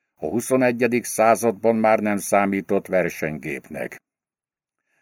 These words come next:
Ám a parfümőr nem is ezért vette. Imádta a letisztult formáit,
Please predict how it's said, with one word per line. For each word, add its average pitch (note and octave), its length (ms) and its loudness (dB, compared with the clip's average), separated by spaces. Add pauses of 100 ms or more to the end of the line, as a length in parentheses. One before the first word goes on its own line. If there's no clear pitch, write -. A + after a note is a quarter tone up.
(160)
Ám F2 280 4
a D#2+ 80 -2
parfümőr A2 760 6
nem G2 180 -2
is F#2+ 200 -6
ezért D#2 500 -4
vette. C#2 540 -6 (880)
Imádta A#2+ 560 6
a A2+ 40 10
letisztult G#2+ 680 0
formáit, G#2 720 2